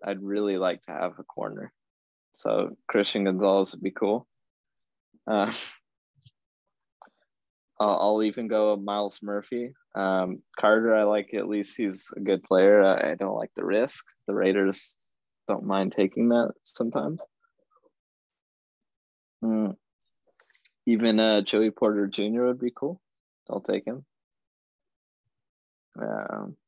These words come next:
something tells me, though, it's gonna be an outrageous one.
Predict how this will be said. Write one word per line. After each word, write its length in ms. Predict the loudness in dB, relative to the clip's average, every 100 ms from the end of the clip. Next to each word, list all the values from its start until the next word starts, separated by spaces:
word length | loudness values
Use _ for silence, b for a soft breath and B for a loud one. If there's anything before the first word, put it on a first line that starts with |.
| _ _ _ _ -4
something 340 | -2 2 2
tells 320 | 6 6 4 2
me, 100 | 2
though, 180 | 2
it's 160 | 0 -4
gonna 220 | -4 -2
be 200 | 0 2
an 80 | 0
outrageous 600 | -4 -6 -8 -10 -14 -10
one. 240 | -8 -8